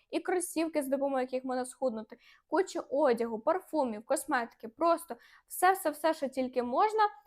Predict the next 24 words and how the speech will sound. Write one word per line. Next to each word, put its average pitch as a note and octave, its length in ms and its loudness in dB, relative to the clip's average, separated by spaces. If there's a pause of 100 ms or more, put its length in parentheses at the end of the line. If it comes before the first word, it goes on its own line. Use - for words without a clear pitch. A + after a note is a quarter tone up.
(140)
Але B3+ 240 6
зараз, D4+ 460 4
дійсно, C#4+ 340 -2
в A3+ 40 -6
її A3+ 160 0
дочок C#4+ 560 2
є B3+ 400 2 (340)
популярні B3+ 640 4
бізнеси, D#4+ 720 0 (240)
які B3 200 -2
приносять B3+ 680 -2
їй C4 160 0
мільйони. A3+ 640 -2 (260)
У A#3 280 0
Кім, F4+ 480 0 (120)
Скімс, D#4+ 680 -4
який C#4+ 640 0
я B3 200 4
обожнюю B3+ 600 2
розбирати A#3+ 480 -2
з B3+ 60 -4
маркетингової A#3 520 -6
точки A#3+ 340 -8
зору, A#3 380 0